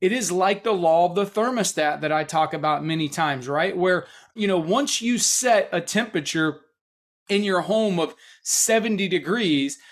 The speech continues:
you know, now no matter what happens, that temperature in your home, because of the thermostat setting, will stay pretty close to that seventy. It might, you might see it drop, uh, you know, to sixty-nine or go up to seventy-one,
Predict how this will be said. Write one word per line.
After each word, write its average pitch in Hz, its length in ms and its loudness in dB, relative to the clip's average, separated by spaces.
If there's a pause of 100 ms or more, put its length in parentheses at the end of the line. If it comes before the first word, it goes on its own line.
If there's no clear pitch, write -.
(120)
you 175 120 -2
know, 190 160 2
now 254 380 0
no 240 120 -2
matter 214 400 2
what 175 300 0
happens, 147 760 -2 (300)
that - 280 -2
temperature 190 760 0
in 202 180 2
your 196 160 2
home, 180 540 0 (180)
because 170 300 0
of 185 80 -2
the 170 100 0
thermostat 208 800 0
setting, 175 640 0 (280)
will 180 160 2
stay 214 680 0 (180)
pretty 240 400 0
close 208 540 0
to 214 180 -4
that 196 240 0
seventy. 180 500 2
It 254 120 2
might, 214 640 -6
you 220 120 2
might 277 240 0
see 262 200 -2
it 175 140 0
drop, 190 560 2 (320)
uh, 175 60 0
you 190 200 0
know, 185 200 4
to 185 140 -2
sixty-nine 185 840 0
or 160 100 0
go 170 280 0
up 185 180 0
to 165 100 -4
seventy-one, 170 880 0